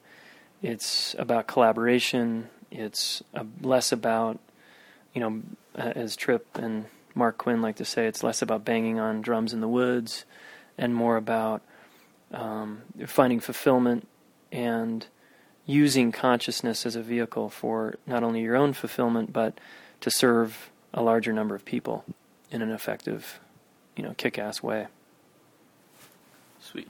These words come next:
Speaker 2: Could you just get back to that paradigm that you quickly mentioned? What's that all about?
Speaker 1: Sure. The new masculine paradigm to me is emerging right now.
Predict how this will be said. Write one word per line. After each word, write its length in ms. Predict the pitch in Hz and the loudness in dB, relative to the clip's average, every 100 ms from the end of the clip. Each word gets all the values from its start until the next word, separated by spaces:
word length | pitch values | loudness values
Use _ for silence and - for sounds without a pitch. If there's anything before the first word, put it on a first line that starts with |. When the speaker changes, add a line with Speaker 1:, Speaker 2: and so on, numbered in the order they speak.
| - - - | -20 -20 -18
Speaker 2:
Could 120 | 131 | -6
you 140 | 131 120 | -4 -4
just 440 | - 127 - - | 0 2 2 10
get 200 | - 123 | 12 12
back 200 | 123 120 | 12 12
to 100 | - | 12
that 160 | 117 113 | 10 12
paradigm 400 | 117 120 120 123 | 12 12 12 12
that 120 | 120 | 8
you 60 | 127 | 12
quickly 240 | 147 131 | 12 12
mentioned? 560 | 127 135 - 185 - - | 10 8 4 2 2 4
What's 240 | 120 127 | 6 8
that 140 | 120 117 | 10 10
all 120 | 117 | 10
about? 320 | 117 113 - - - - - - - - - - - - - | 10 10 8 -6 -20 -20 -20 -20 -20 -20 -20 -20 -20 -20 -10
Speaker 1:
Sure. 380 | - 180 175 147 | 6 10 12 12
The 220 | - 151 | 10 10
new 120 | 156 | 12
masculine 460 | 165 160 - 147 127 | 12 12 10 8 8
paradigm 540 | - 147 143 131 127 | 12 12 12 12 8
to 140 | 120 135 | 4 2
me 180 | 139 139 | 4 4
is 320 | 123 113 - | 4 2 0
emerging 440 | 127 127 127 123 | 2 2 2 2
right 180 | 120 117 | 2 2
now. 420 | 120 123 120 117 | 2 2 0 -2